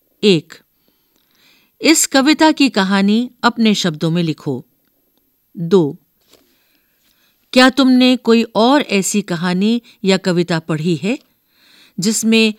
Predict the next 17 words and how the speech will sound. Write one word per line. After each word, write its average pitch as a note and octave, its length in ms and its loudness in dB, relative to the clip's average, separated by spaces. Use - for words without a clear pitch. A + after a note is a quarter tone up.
सूझबूझ A#3 920 -2
से F#3+ 420 -2
बिगड़ा A#3 400 -2
काम F#3 320 -4
बना C#3+ 220 -6
हो? C3+ 300 -12
उसे G3 460 0
अपनी G#3+ 340 -2
कक्षा E3 400 -6
में F3 140 -4
सुनाओ। D3 520 -4
तीन, D3+ 380 -2
कविता C#4 460 2
को C#4 340 -2
ध्यान G#3+ 420 -2
से G#3 160 -2
पढ़कर E3+ 540 -4